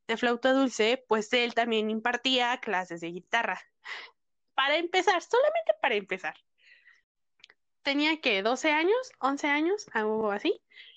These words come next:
Fui a sus clases de ingle-, de, de, de guitarra y lo primero que me desmotivó, porque yo era, yo soy diestra,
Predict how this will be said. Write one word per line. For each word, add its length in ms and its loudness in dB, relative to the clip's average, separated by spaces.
Fui 200 0
a 140 2
sus 140 2
clases 320 -2
de 60 -2
ingle-, 380 -6
de, 640 -2
de, 140 -2
de 160 -4
guitarra 580 -2
y 80 -6
lo 160 -4
primero 360 0
que 180 0
me 200 -2
desmotivó, 720 -4
porque 480 -4
yo 160 -2
era, 380 0
yo 180 0
soy 180 0
diestra, 560 -2